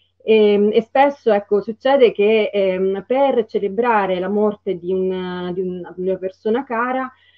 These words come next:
eh, le famiglie sospendono, eh,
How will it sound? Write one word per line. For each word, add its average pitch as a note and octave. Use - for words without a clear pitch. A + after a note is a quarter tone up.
eh, G#3
le A#3
famiglie C#4+
sospendono, F#3+
eh, F3